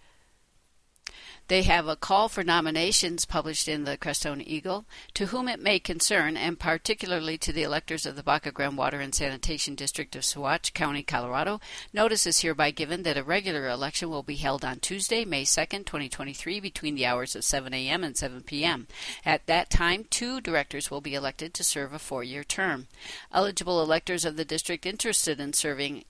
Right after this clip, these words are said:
on the board of directors may obtain a self-nomination and acceptance form from the district designated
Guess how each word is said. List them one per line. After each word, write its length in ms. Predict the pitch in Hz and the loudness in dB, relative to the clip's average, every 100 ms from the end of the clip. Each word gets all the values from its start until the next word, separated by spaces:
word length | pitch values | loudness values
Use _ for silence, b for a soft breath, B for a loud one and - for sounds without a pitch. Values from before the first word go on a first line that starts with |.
| - | -4
on 200 | 165 156 | -2 -2
the 80 | 147 | -4
board 260 | 147 143 | -2 -4
of 80 | 139 | -4
directors 420 | 135 131 - 180 | -4 -4 -4 -6
may 200 | 180 160 | 0 0
obtain 400 | 151 - 147 143 | 2 0 0 -2
a 80 | 131 | 0
self-nomination 1040 | - - 185 233 202 202 202 175 165 - 175 | 4 6 6 4 0 -2 0 0 0 0 0
and 160 | 147 | -2
acceptance 540 | 147 - 214 - 143 - | -2 2 2 0 -4 -4
form 300 | 135 123 143 | -4 -8 -6
from 240 | 160 156 | -2 -2
the 100 | 151 | -2
district 480 | 151 147 - 165 - | -2 -4 -4 -10 -4
designated 540 | 143 156 170 156 139 | -2 -2 -4 -6 -4